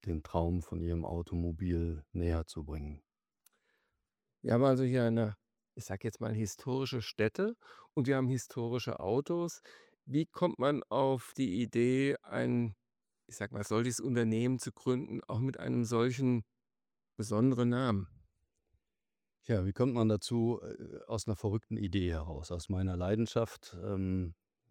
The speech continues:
Speaker 1: ab dem achtzehnten Geburtstag immer meinem Traumwagen nachzujagen, den ich ehrlicherweise bis heute nicht gefunden habe,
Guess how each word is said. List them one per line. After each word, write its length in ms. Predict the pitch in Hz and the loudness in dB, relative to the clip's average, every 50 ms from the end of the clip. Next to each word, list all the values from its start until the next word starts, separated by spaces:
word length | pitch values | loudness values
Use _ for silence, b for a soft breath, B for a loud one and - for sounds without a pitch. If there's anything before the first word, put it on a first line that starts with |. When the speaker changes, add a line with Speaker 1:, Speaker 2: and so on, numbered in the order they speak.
| _ _ - | _ _ -10
Speaker 1:
ab 200 | - - 101 - _ B B B B B B B - | -6 -4 -4 -6 _ B B B B B B B -6
dem 180 | 98 95 92 - | -4 -4 -4 -4
achtzehnten 460 | - - - - - 101 95 101 95 | -6 -8 -6 -4 -2 0 0 2 2
Geburtstag 640 | 90 82 80 92 104 104 - - - 104 101 - - | 2 2 4 4 4 4 4 0 0 0 0 0 0
immer 280 | - 101 101 101 98 | 2 2 4 4 4
meinem 380 | 92 90 90 87 90 87 85 - | 2 2 2 2 0 0 -2 -4
Traumwagen 960 | - - 90 90 101 104 98 92 90 90 95 101 98 101 98 98 95 95 92 - - | -2 0 0 2 2 2 2 4 4 4 4 4 4 4 4 4 2 0 -2 -6 -10
nachzujagen, 1200 | - - 87 87 92 107 - - - - 101 90 87 90 95 101 107 104 107 104 101 104 104 98 | -6 -2 0 0 0 0 -2 -4 -4 -2 0 2 2 4 4 4 4 4 4 2 2 0 -6 -8
den 200 | 98 98 98 98 | -6 -4 -2 -2
ich 280 | 95 92 - - - - | -2 -4 -6 -10 -10 -6
ehrlicherweise 540 | 107 98 101 95 - 95 90 95 90 90 | -4 -4 -4 -2 -2 0 0 0 0 -2
bis 140 | 85 80 - | -4 -4 -2
heute 260 | - 90 101 - 92 | 0 0 2 2 0
nicht 180 | 87 87 - - | -2 -2 -4 -6
gefunden 440 | - 80 - - 165 - 165 151 143 | -8 -4 2 2 2 4 4 4 4
habe, 260 | 147 147 147 143 143 | 4 4 4 2 0